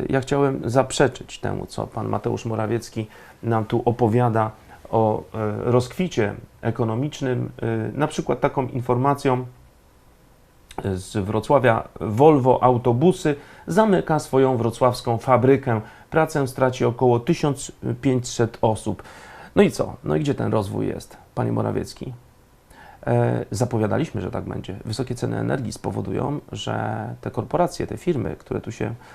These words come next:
w Polsce ulokowały, będą się stąd wyprowadzać. A nie mówiliśmy, panie Morawiecki, a nie mówiliśmy. Już kilka firm się zamknęło. To są, proszę państwa, duzi pracodawcy. Oni dają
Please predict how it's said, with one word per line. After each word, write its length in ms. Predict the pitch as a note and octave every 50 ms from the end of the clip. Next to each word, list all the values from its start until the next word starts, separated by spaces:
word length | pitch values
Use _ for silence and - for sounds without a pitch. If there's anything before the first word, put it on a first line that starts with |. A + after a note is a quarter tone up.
| - - _ _ - - G#2
w 80 | -
Polsce 340 | - C3 C3 B2 - - -
ulokowały, 840 | - B2+ B2+ A#2+ A#2+ B2 B2 A2+ A#2+ G#2+ G#2+ G#2+ C3 D3+ F3 F#3 F#3 - - _ _ - - - _ _ -
będą 400 | - A#2+ A#2 A#2+ B2+ C3+ D3 C3+
się 280 | - B2 B2+ C3 C3+ -
stąd 380 | - - - A#2+ B2 B2+ B2 B2 -
wyprowadzać. 640 | A#2 B2+ B2 D3+ D#3 D#3 E3+ C#3 G#2 G#2 - - - -
A 140 | C#3 E3 E3
nie 180 | F3 F3 E3
mówiliśmy, 600 | E3 E3 D#3+ C#3 D3 D3 C#3+ F#3 F#3+ - C3+ A#2+
panie 240 | A#2+ A#2 G#2+ G#2+ G#2+
Morawiecki, 560 | G#2+ G#2+ G#2 A2 G#2 G2 - - - - -
a 80 | - C3+
nie 100 | C#3 C3+
mówiliśmy. 440 | B2+ B2+ C3 B2+ A2+ G#2+ - - - - - - - - - -
Już 240 | - - - - -
kilka 340 | - F#3 D#3 - D3 C3 B2+
firm 300 | - C3+ A#2 B2 B2 B2 B2
się 240 | - - B2 A2+ - -
zamknęło. 680 | - G2+ - A2 G#2 - - E3+ F3+ E3 D#3 C#3+ C#3 - -
To 100 | - -
są, 160 | - B2+ A#2
proszę 160 | - A#2+ A#2
państwa, 320 | B2 B2 A#2+ - A2+ A2+ A#2 - - - - - -
duzi 400 | - B2 A#2 C#3+ E3+ E3 E3+ D#3+
pracodawcy. 680 | - D3+ D3 - - D3 C#3 C#3+ C3+ - - C3+ C3 -
Oni 260 | - A2+ A#2 A2+ G2+
dają 440 | G2 A#2 A#2+ A#2+ A2+ G#2+ A2 A2+